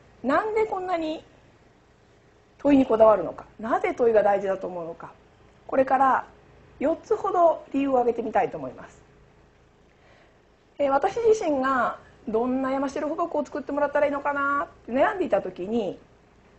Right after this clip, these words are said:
ちょっとたまたま見た番組があります。その番組を見て、問いは困難を乗り越える助けになるなって思わされました。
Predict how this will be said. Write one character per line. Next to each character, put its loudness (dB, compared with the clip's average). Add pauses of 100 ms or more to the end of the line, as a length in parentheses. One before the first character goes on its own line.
(460)
ち -8
ょ -2
っ -2
と 4 (400)
た -6
ま 0
た -4
ま -2
見 -6
た 2
番 0
組 -10
が -6
あ -6
り -8
ま -16
す。 -20 (920)
そ -8
の 0
番 2
組 0
を -2
見 0
て、 0 (680)
問 4
い 0
は 2 (380)
困 -2
難 0
を -4
乗 -2
り -2
越 -4
え -2
る 0
助 -6
け -2
に -2
な 0
る -4
な -2
っ -8
て -12
思 -8
わ -10
さ -10
れ -8
ま -12
し -20
た。 -20